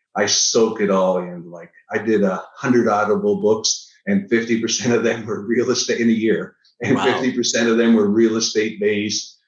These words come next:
Speaker 1: Um, you know, on tonight, I'm on three different Zoom meetings. Um, one I'm hosting,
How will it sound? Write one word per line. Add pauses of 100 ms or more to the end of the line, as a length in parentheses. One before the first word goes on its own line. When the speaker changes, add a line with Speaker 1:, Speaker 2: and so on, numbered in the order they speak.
(160)
Speaker 1:
Um,
you
know,
on (400)
tonight,
I'm
on
three
different
Zoom
meetings.
Um,
one
I'm
hosting,